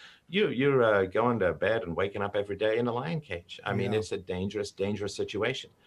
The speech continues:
Speaker 2: We gotta
Speaker 1: And
Speaker 2: restore
Speaker 1: so
Speaker 2: the
Speaker 1: I,
Speaker 2: family.
Speaker 1: I think there's a lot of sanitizing, and people don't see uh, all of the horrors that are going on, because if they did, not only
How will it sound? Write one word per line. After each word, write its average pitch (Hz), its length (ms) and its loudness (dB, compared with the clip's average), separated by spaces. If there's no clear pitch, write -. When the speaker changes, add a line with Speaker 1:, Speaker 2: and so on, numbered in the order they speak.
Speaker 2:
We 160 160 2
gotta 160 300 6
Speaker 1:
And 113 180 6
Speaker 2:
restore - 280 4
Speaker 1:
so 113 220 8
Speaker 2:
the 110 60 -2
Speaker 1:
I, 123 120 6
Speaker 2:
family. 123 180 0
Speaker 1:
I 120 80 0
think 156 200 -2
there's 147 160 2
a 135 60 4
lot 120 220 4
of 135 60 0
sanitizing, 110 640 0
and 104 100 -4
people 131 220 -4
don't 127 340 0
see - 380 -6
uh, 101 160 2
all 117 140 6
of 113 60 4
the 107 60 0
horrors 107 320 2
that 101 100 0
are 95 160 0
going 95 180 4
on, 107 180 0
because 123 260 -2
if 123 160 -12
they 110 60 2
did, 107 420 0
not 104 140 0
only 110 340 2